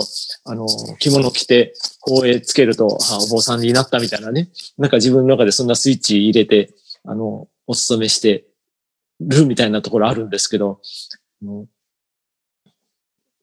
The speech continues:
松本さんの場合はその、自分の中で僧侶であるっていう、こう、なんか確認というのか、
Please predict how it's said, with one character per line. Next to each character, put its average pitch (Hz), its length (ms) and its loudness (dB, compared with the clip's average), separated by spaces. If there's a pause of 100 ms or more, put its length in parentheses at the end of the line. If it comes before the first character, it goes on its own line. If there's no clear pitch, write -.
(540)
松 143 280 -4
本 170 80 2
さ 185 100 2
ん - 40 4
の 170 40 4
場 165 120 6
合 131 80 4
は 120 60 0
そ 127 120 -2
の、 120 180 -4 (300)
自 135 120 0
分 180 120 6
の 180 80 6
中 175 160 4
で 131 100 4
僧 214 160 4
侶 160 140 6
で 123 80 6
あ 131 60 4
る 120 140 -4
っ - 60 -20
て 123 100 4
い 117 120 4
う、 113 640 0 (380)
こ - 140 -6
う、 - 20 2 (320)
な 123 80 -4
ん - 40 -8
か - 100 -12
確 - 280 -4
認 139 180 2
と 131 120 0
い 117 60 0
う - 20 -4
の 113 120 -4
か、 110 280 -4